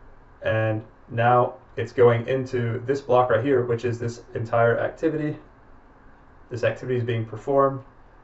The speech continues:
Let's, he is ready at the pizza place at this point, and he's sending the signal to pay for the pizza. So because it didn't take him very long to drive there in this specific,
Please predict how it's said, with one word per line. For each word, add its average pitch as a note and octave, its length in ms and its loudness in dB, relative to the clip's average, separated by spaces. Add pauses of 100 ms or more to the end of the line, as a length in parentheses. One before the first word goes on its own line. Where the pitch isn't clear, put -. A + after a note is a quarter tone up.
(640)
Let's, - 320 -8 (200)
he C3+ 180 0
is A2+ 160 4
ready C3 540 2 (240)
at G#2 180 4
the A#2 60 -6
pizza B2 220 -6
place A2+ 340 0
at G#2+ 140 -6
this B2+ 120 -4
point, - 300 -8 (720)
and A2+ 400 0 (120)
he's C3 220 -4
sending C#3 380 -2
the A#2 80 -6
signal A2+ 500 -2 (340)
to A#2 340 -4
pay A#2 320 2
for A#2 280 2
the A2 80 -6
pizza. - 420 -8 (640)
So A2 380 0 (680)
because C#3 540 2
it C3 120 -2
didn't B2 200 0
take C3 140 0
him B2+ 80 -4
very B2 140 6
long A#2+ 160 4
to A#2 80 -6
drive A2+ 240 4
there C3+ 200 4
in A2 140 -4
this A2+ 160 -4
specific, A#2 520 -10